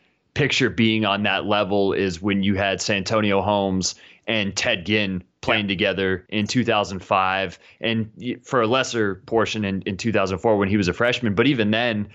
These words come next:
Speaker 1: you know, those, Ted Ginn was developing in two thousand five, and then in two thousand six,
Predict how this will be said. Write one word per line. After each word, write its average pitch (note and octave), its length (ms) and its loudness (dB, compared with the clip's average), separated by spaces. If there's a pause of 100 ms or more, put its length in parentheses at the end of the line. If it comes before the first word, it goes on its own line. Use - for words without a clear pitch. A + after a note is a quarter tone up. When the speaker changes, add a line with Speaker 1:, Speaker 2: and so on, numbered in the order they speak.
(300)
Speaker 1:
you B2 120 0
know, A2+ 100 2
those, B2+ 560 2 (540)
Ted D#3+ 240 -2
Ginn C#3 200 2
was G2+ 240 -2
developing A2+ 680 -2
in G2+ 100 -8
two A2+ 160 -8
thousand F#2 340 -2
five, F#2 420 0
and F#2+ 120 -2
then G2 140 0
in F#2+ 60 -2
two B2+ 180 2
thousand G2+ 320 0
six, - 420 -2